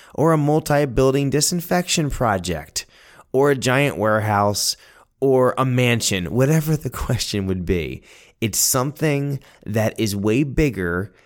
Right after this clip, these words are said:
than they can handle because it's typically a solo cleaner or a very small business with one or two employees asking me this question. And I know from my experience, it's going to take a team of people. So here's the questions that I ask in reply.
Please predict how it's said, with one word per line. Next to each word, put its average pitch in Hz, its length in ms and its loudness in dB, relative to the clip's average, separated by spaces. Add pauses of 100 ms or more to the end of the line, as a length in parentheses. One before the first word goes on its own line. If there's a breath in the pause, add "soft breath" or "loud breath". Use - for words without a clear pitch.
(120 soft breath)
than 107 380 0
they 113 280 2
can 110 160 -4
handle 95 540 -4 (140 soft breath)
because 107 280 -2
it's 113 100 -4
typically - 460 -4
a 120 60 2
solo 127 400 2
cleaner 120 420 -2
or 101 220 0
a 95 40 0
very 113 320 0
small 123 320 0
business 107 360 -2
with 98 160 -4
one 98 180 0
or 101 80 -2
two 101 160 -4
employees 95 460 -4 (100)
asking 104 420 -2
me 87 100 0
this 85 160 -2
question. 67 580 -6 (360 loud breath)
And 113 240 -4
I 147 220 0
know 123 540 0 (200 soft breath)
from 110 200 -4
my 104 100 2
experience, 95 560 -2
it's 98 160 -2
going 147 240 -2
to 135 80 -4
take 123 360 -2
a 107 140 -2
team 120 360 -4
of 101 160 -4
people. 78 460 -8 (200 loud breath)
So 131 140 0
here's 202 280 0
the - 100 -2
questions 120 720 -2
that 151 140 0
I 165 260 0
ask - 400 -6
in 98 160 -6
reply. 98 500 -4